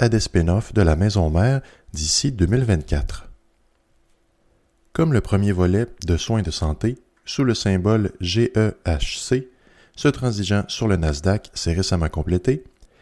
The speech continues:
est-ce que les grandes corporations déjà publiques ont intérêt à procéder à la séparation de leurs activités ? G E Healthcare s'inscrit en premier dans ce pari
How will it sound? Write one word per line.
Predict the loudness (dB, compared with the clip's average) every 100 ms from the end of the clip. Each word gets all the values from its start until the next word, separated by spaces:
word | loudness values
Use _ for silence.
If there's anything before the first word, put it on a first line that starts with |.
| _ _
est-ce | -4 0
que |
les | 0 2
grandes | 0 0
corporations | -2 0 0 0 -2 -4 -4
déjà | 0 2 2 2
publiques | 0 0 0 -2 -2
ont |
intérêt | 0 2 2 2
à | 0
procéder | 0 0 2 2 0
à | 0
la | -2
séparation | -2 -2 0 0 -2 -2
de | 0
leurs | -2 -4
activités ? | -6 -8 -6 -4 -4 -6 _ _ _ _ _ _ _ _ _ _ _ _ _ _ _ -10
G | -2 0 0 -2 4
E |
Healthcare | 4 4 0 0 2 0
s'inscrit | -2 0 0 -2 -4 -2
en | 0
premier | 4 4 2
dans | 2 0
ce | 0
pari | 0 2 0 0